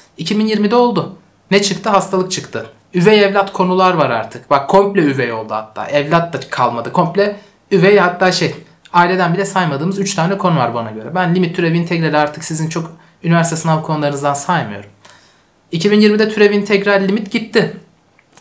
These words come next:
Yirmi iki mi, yirmi üç mü, hangisine gitti? Bir hastalık dönemi gitti, bir depremde gitti. Bu konular iki yılda bir düzenli kaldırılıyor. Artık dayanamadılar, zaten komple integrali de kaldırdılar. Ne amaca hizmet edecekse.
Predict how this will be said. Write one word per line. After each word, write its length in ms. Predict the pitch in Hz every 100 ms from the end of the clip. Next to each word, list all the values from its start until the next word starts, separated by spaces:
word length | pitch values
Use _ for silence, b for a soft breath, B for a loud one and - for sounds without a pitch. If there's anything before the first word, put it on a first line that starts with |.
| _
Yirmi 240 | 170 170 208
iki 160 | 214
mi, 80 | 226
yirmi 220 | 160 170
üç 140 | 214 190
mü, 60 |
hangisine 340 | 160 202 202 196
gitti? 360 | 135 - 110 - _
Bir 80 | 220
hastalık 420 | 185 - 202 202
dönemi 240 | 185 160 127
gitti, 240 | - 190
bir 80 | 185
depremde 400 | 175 - 185 196
gitti. 240 | 165 -
Bu 100 | 214
konular 300 | - 190 120
iki 240 | 160 208 208
yılda 180 | 127 156
bir 120 | 196
düzenli 340 | 175 139 175
kaldırılıyor. 640 | 160 139 123 117 107 104 - B B B B
Artık 380 | 214 202 170 -
dayanamadılar, 600 | 190 196 202 175 139 240
zaten 420 | 185 185 180 175
komple 300 | 165 170 151
integrali 440 | 143 - 151 139 120
de 80 | 107
kaldırdılar. 760 | 113 110 107 - - - - _ _ _ -
Ne 120 | 139
amaca 260 | 135 120 117
hizmet 280 | 113 113 113
edecekse. 460 | - - - -